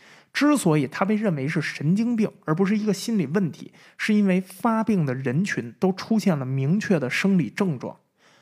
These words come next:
当大规模的恐慌情绪开始在一个群体内传播，它就会导致其中的个体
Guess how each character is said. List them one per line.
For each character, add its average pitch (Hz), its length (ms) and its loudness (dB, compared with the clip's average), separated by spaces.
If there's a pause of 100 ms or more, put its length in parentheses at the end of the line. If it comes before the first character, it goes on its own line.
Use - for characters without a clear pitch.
(140)
当 180 260 0
大 - 220 0
规 156 160 4
模 139 180 2
的 139 80 0
恐 123 320 -6
慌 170 160 2
情 123 260 -6
绪 139 220 -4
开 - 160 -2
始 147 140 -4
在 135 100 -6
一 127 240 -2
个 214 100 2
群 160 240 2
体 151 120 2
内 123 120 -6
传 127 300 -6
播， 147 240 0 (320)
它 - 140 0
就 214 120 0
会 160 140 -2
导 120 260 -6
致 147 160 -2
其 - 240 -4
中 190 160 4
的 185 80 4
个 170 300 -2
体 - 240 -16